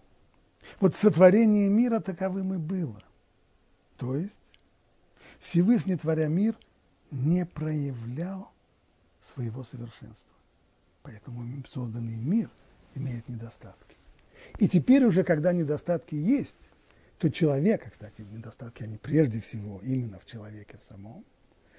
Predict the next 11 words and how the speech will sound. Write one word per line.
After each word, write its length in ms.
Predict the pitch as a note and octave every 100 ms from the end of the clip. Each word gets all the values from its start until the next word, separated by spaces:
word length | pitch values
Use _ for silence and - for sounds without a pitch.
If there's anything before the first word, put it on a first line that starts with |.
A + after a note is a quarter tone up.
| - -
то 100 | -
теперь 340 | B2 B2 G3+ F3
человек 520 | E3+ E3+ E3+ G3 -
при 100 | B2+
помощи 580 | G#2+ D#3+ B2 A#2 - - _ _ _
изучения 580 | B2+ B2+ A#2 D#3+ D3 B2
Торы 320 | G#2 C#3 A#2+
и 40 | A2
исполнения 480 | - A2+ C3 D3 C#3+
ее 180 | D3
заповедей 720 | D3 G#3+ B3 F3+ D3+ C3+ B2